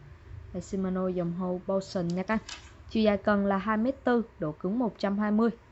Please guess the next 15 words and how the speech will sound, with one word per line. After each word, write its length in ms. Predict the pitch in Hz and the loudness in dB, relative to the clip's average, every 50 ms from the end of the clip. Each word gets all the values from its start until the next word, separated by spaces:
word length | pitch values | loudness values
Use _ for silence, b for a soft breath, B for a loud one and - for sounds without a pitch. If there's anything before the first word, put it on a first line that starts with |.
| - - - - - | -20 -20 -20 -10 -8
thích 160 | - 262 - | -6 -2 0
hợp 160 | 240 185 - - | -2 -2 0 2
câu 120 | - 196 | 2 4
biển 220 | 185 170 120 143 202 | 4 2 0 0 0
luôn 120 | 233 226 | 0 0
ạ. 60 | 160 - - - - - - - - - - - - - - - | 0 -2 -6 -12 -18 -16 -14 -14 -14 -16 -18 -20 -20 -18 -14 -10
Đây, 80 | 170 160 - - - - - | -10 -10 -10 -12 -14 -10 -8
rút 180 | 220 226 - | -8 -6 -2
dây 160 | - 190 180 170 - | 0 0 0 0 0
trong 200 | - 202 196 185 - - - | 0 0 0 0 -4 -8 -10
cho 80 | 190 180 | -8 -4
các 80 | 196 | -2
anh 120 | 196 190 180 | -2 0 0
đánh 200 | 170 180 208 214 | 0 0 0 0
biển. 200 | 175 - - | 0 -2 -2